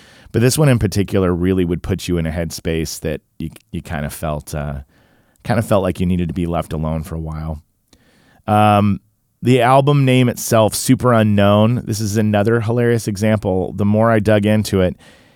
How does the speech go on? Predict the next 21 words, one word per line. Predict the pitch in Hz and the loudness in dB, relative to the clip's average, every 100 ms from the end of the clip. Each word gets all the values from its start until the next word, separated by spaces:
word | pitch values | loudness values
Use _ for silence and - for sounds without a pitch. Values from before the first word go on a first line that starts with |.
| _ - | _ 0
it | |
was | 120 113 | 2 4
actually | 113 120 - | 2 0 0
just | 104 107 - | 0 0 0
a | |
misunderstood, | 98 104 104 - 107 104 98 - - - 101 98 95 95 _ | 2 2 2 0 -2 0 -2 -6 -6 0 2 2 0 -4 _
uh, | 90 90 87 85 - | -2 0 0 -2 -4
word | 95 98 98 92 90 90 - | -2 0 2 2 0 -4 -6
that | 95 - | -6 -6
Cornell | - 90 87 87 | -6 -4 -2 -4
saw. | - 90 87 | -4 -2 0
There | 85 | 0
was | 101 98 | 0 0
a | |
T | 104 - 123 | -2 0 2
V | 120 120 | 4 2
show | - 117 101 95 98 - - _ _ _ - | 2 2 4 2 0 -4 -18 _ _ _ 0
with | 110 101 | 0 2
a, | 95 92 - | 2 0 -4
a | |
clown | 92 - 113 104 104 95 90 85 | -6 -4 0 2 2 0 -2 -6